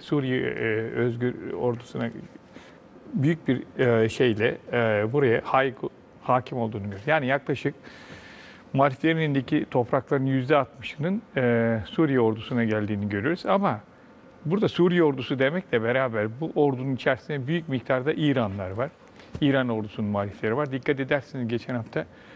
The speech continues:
Sayın Dışişleri Bakanımız apar topar Tahran'a gitti. Hem Dışişleri Bakanı hem İran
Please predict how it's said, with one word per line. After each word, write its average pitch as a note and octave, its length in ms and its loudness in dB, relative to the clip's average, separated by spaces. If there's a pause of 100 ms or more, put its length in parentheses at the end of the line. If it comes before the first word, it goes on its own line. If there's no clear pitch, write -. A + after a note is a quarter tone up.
(320)
Sayın C#3 400 -4
Dışişleri B2 400 -2
Bakanımız A#2 400 -4
apar C3+ 240 -2
topar B2+ 300 -4
Tahran'a A#2 460 -2
gitti. B2 420 -6
Hem C3+ 240 -4
Dışişleri A#2+ 320 -4
Bakanı A2 260 -6
hem C3+ 160 -6
İran A#2 320 -4